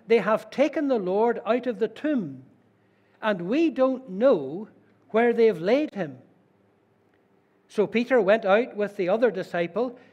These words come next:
and they were going toward the tomb. Both of them were running together. But the other disciple outran Peter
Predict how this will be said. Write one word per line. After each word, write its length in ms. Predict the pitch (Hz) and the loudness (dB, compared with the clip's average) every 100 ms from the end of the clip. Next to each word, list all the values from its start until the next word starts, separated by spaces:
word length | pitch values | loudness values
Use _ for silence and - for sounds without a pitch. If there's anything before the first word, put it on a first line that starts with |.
| _ - | _ -2
and 300 | 202 226 185 | -2 -2 -2
they 320 | 202 233 220 - | 0 0 -2 -8
were 180 | 202 220 | -2 -2
going 460 | 185 170 220 240 240 | -2 0 0 0 0
toward 420 | 226 170 208 214 | -2 0 0 0
the 100 | 214 | -4
tomb. 500 | 208 - 302 165 139 - - | -4 -4 -2 -4 -10 -18 -10
Both 300 | 156 262 262 | -2 -2 0
of 160 | 277 160 | -6 -6
them 320 | 147 180 214 _ _ - | -8 -10 -14 _ _ -2
were 220 | 202 196 | 0 2
running 640 | 175 208 277 165 170 185 - | 2 0 0 -2 -6 -12 -12
together. 640 | - 165 214 247 175 131 - _ _ _ _ _ _ _ _ _ _ _ | -10 -4 -2 -2 -6 -8 -20 _ _ _ _ _ _ _ _ _ _ _
But 180 | 226 220 | -2 0
the 100 | 185 | 0
other 240 | 277 330 | 2 2
disciple 560 | 208 190 175 170 196 214 - | -2 -4 -6 -4 -4 -4 -2
outran 760 | 240 277 202 196 247 320 320 | -2 -2 -4 -2 0 -2 -4
Peter 440 | 254 226 - 147 | -6 -8 -8 -12